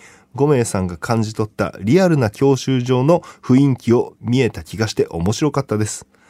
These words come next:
三十九歳の免許合宿に対するこだわりや魅力が詰まった最高の展示会でした。これからのご活躍楽しみにしてます。長文失礼しました。いやー、しっかりしたメールを。<laughs>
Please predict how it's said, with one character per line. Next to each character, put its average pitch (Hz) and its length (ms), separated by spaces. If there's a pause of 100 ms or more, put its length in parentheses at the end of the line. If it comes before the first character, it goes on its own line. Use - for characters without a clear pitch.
(260)
三 123 200
十 104 180
九 117 200
歳 101 140
の 98 80
免 101 200
許 135 120
合 147 120
宿 143 180
に 120 80
対 123 180
す 131 140
る 120 80
こ - 160
だ 127 140
わ 131 100
り 147 80
や 147 140
魅 95 160
力 104 260
が 98 80
詰 - 220
ま 113 60
っ - 60
た - 240
最 147 380
高 202 220
の 196 100
展 185 140
示 185 160
会 180 120
で 175 120
し - 60
た。 - 120 (600)
こ - 120
れ 117 100
か 120 100
ら 110 80
の 101 100
ご 85 160
活 98 220
躍 104 200
楽 113 200
し 147 100
み 165 80
に 156 60
し - 60
て 147 100
ま 143 100
す。 - 160 (200)
長 98 220
文 101 200
失 - 200
礼 107 120
し - 100
ま 127 80
し - 80
た。 - 60
い - 40 (840)
や 127 80 (880)
ー、 - 40
し - 160
っ - 60
か 80 120
り 85 100
し - 40
た 90 120
メ 95 160
ー 120 40
ル 135 120
を。 135 140
<laughs> - 60